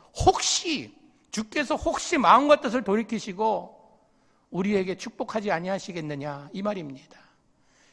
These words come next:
여러분, 한 해를 시작하면서 우리가 "새해 복 많이 받으세요." 어떤 모습으로 복 받으시겠어요? 하나님께 달려가면 하나님께서 우리에게 복 주신다고 말씀하십니다. 이 복을 누리는 우리 모두 되기를 주님의 이름으로 축복합니다.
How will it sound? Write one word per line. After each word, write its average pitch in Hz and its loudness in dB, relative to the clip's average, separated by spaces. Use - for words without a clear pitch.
여러분, 196 4
한 220 0
해를 196 2
시작하면서 170 -4
우리가 151 -6
"새해 202 0
복 196 0
많이 180 2
받으세요." 160 -4
어떤 170 2
모습으로 214 2
복 185 -4
받으시겠어요? 165 -8
하나님께 240 2
달려가면 202 2
하나님께서 247 2
우리에게 175 -2
복 160 -6
주신다고 156 -4
말씀하십니다. 170 -6
이 208 0
복을 208 6
누리는 202 2
우리 202 2
모두 202 4
되기를 175 0
주님의 170 -4
이름으로 156 -4
축복합니다. 156 -8